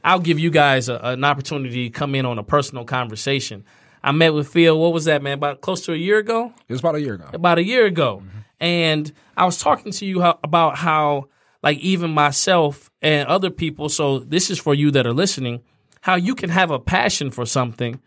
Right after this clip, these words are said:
Speaker 1: but you need to go pursue the technical training in order to articulate the data correctly, in
Speaker 2: Absolutely.
Speaker 1: order to be able to track the progress that you're actually making,
Speaker 2: Mm-hmm.
Speaker 1: and be able to, and also to be able to look at accurately what type of impact you're having.
Speaker 2: Absolutely.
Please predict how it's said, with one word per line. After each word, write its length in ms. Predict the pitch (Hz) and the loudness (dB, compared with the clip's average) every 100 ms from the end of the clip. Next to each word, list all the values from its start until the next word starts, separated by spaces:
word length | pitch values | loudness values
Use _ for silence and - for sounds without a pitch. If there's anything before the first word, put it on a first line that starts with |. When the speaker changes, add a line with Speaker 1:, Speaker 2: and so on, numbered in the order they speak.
| _ _ _ | _ _ _
Speaker 1:
but 240 | 170 170 175 | 0 0 0
you 80 | |
need 340 | 160 180 247 214 | 0 0 0 -2
to 80 | 175 | -2
go 180 | 170 160 | -2 -2
pursue 480 | - 127 - 220 | -4 -4 -2 -2
the 140 | 180 117 | -4 -6
technical 580 | - 175 170 147 139 135 | -2 -2 -2 -8 -8 -8
training 640 | - 190 196 143 120 120 _ _ _ | -2 0 2 0 -4 -10 _ _ _
in 160 | - 147 | -4 2
order 180 | 156 151 | 2 2
to 220 | 147 147 | 2 4
articulate 880 | 131 123 - 180 151 139 135 131 - _ _ | 4 2 -2 -4 -4 -4 -2 -4 -10 _ _
the 100 | 123 | -10
data 380 | 113 135 147 156 | -2 2 2 2
correctly, 560 | - 156 160 156 170 175 - - | 0 2 2 0 -6 -6 -10 -16
in 60 | |
Speaker 2:
Absolutely. 240 | 101 139 143 | -2 2 4
Speaker 1:
order 220 | 147 147 | 4 4
to 200 | 143 143 | 0 -4
be 180 | 139 139 | -4 -4
able 200 | 131 127 | -4 -8
to 160 | - | -10
track 380 | 120 - 151 147 | -6 2 2 2
the 80 | 139 | -8
progress 480 | - 143 139 143 135 | 2 4 4 2 0
that 180 | 139 | -2
you're 120 | 131 117 | -2 -2
actually 420 | 127 147 - 160 | -2 -2 -2 -4
making, 440 | 160 165 156 165 175 | -2 -2 -4 -8 -10
Speaker 2:
Mm-hmm. 280 | - 85 113 | -16 -18 -4
Speaker 1:
and 260 | 147 147 | -2 -2
be 140 | 147 165 | 0 2
able 220 | 170 170 | 2 0
to, 120 | - - | -8 -4
and 220 | 175 220 | 0 0
also 320 | 196 190 180 165 | 2 2 2 -4
to 140 | - | -6
be 140 | 156 160 | -4 -2
able 220 | 165 156 | -2 -4
to 120 | 139 | -4
look 340 | 131 208 254 | 0 0 0
at 280 | 147 139 131 - _ _ _ _ _ _ | 0 0 -2 -8 _ _ _ _ _ _
accurately 560 | 175 226 - 175 147 139 | 2 2 2 0 0 -2
what 360 | 123 135 185 | -2 2 2
type 220 | 180 170 147 | 4 0 0
of 160 | 117 | -6
impact 400 | 139 139 139 123 | -6 -4 -4 -4
you're 100 | 123 | -6
having. 360 | 123 117 98 95 | -4 -6 -8 -16
Speaker 2:
Absolutely. 520 | 127 110 - 107 87 | -12 -10 -12 -14 -16